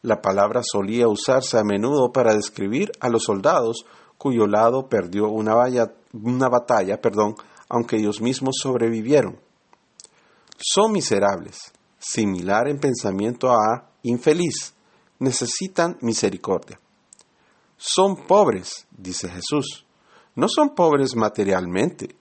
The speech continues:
Jesús está diciendo que son espiritualmente pobres, espiritualmente en bancarrota. Son ciegos, no físicamente, sino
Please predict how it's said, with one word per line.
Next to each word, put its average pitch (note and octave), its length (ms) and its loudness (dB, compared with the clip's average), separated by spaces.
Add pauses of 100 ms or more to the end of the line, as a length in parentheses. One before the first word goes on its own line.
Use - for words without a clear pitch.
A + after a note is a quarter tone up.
(360)
Jesús A2 360 -4
está D#3 220 2
diciendo C#3+ 420 0
que C3 100 -6
son B2 360 0
espiritualmente B2 1300 -2
pobres, - 680 -2 (440)
espiritualmente B2 1300 -4
en E3+ 200 -4
bancarrota. D#3 760 -2 (1000)
Son G2 260 -4
ciegos, C3+ 680 -2 (180)
no F#2 320 -2
físicamente, C#3+ 920 -2 (360)
sino A#2 600 0